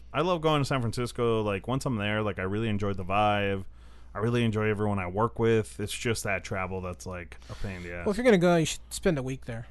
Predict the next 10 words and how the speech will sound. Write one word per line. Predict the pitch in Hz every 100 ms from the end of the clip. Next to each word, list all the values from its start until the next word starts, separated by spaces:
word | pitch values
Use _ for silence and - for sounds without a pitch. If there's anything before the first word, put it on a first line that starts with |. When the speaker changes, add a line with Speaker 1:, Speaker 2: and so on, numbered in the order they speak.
| -
Speaker 1:
Yeah, | 139 120
Speaker 2:
Or | 95 -
at | 113
Speaker 1:
exactly. | 110 110 -
Speaker 2:
least | 175 - -
three, | - 151
four | - 135
days, | 131 127 123
because, | 127 - 139 127 -
um, | 139 127 127 127